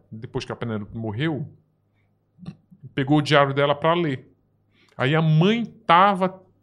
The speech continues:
eh, decidiu escrever um livro sobre a Penélope. Isso ela me contou em dois mil e vinte ou dezenove, não lembro agora. Não, dois mil e vinte.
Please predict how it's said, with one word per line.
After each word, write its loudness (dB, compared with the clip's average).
eh, -6
decidiu 2
escrever 0
um -2
livro -4
sobre 8
a 4
Penélope. 2
Isso 2
ela 6
me -2
contou 2
em -2
dois -2
mil -2
e -4
vinte -6
ou -4
dezenove, -6
não -8
lembro -10
agora. -10
Não, -2
dois -4
mil -4
e -8
vinte. -12